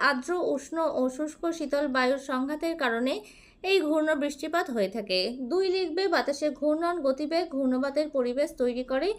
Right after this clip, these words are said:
এবং ঘূর্ণ বৃষ্টিপাত ঘটায়। এরপর হেডিং করবে পদ্ধতি। ঘূর্ণ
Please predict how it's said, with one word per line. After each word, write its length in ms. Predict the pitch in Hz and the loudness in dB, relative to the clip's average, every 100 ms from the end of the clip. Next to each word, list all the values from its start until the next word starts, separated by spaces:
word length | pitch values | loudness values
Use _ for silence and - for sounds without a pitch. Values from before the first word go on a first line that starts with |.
| - - - - | -6 -20 -6 0
এবং 200 | 330 392 339 | 2 2 4
ঘূর্ণ 240 | 294 277 277 | 4 4 2
বৃষ্টিপাত 480 | 277 269 302 359 302 | -2 -2 -2 -2 -2
ঘটায়। 440 | 190 - 160 175 208 - - - - - - - | -4 0 0 0 -2 -14 -20 -20 -20 -20 -20 -2
এরপর 260 | 339 392 403 | 2 4 4
হেডিং 260 | 392 349 370 | 4 2 0
করবে 240 | 381 381 453 | 0 2 2
পদ্ধতি। 580 | 440 247 202 262 - 160 196 247 | 4 4 6 2 2 -2 -2 -4
ঘূর্ণ 260 | 262 359 | -2 0